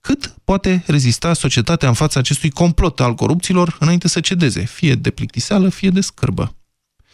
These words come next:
Ce-i de făcut? Cum pot fi opriți? Să discutăm despre asta azi la Avocatul Diavolului, pornind, dacă vreți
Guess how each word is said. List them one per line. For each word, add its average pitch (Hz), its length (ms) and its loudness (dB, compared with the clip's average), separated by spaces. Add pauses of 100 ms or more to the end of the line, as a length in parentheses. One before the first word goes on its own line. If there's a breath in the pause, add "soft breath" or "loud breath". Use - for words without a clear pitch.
(360 soft breath)
Ce-i 202 200 2
de 185 80 4
făcut? - 500 -4 (240)
Cum 165 160 0
pot 151 180 0
fi - 80 -6
opriți? - 440 -4 (540 loud breath)
Să - 160 -2
discutăm 175 480 0
despre 143 300 0
asta 120 260 2
azi 113 160 2
la 123 60 2
Avocatul 107 760 2
Diavolului, 196 520 2
pornind, 226 360 0
dacă 220 240 -2
vreți 123 480 -2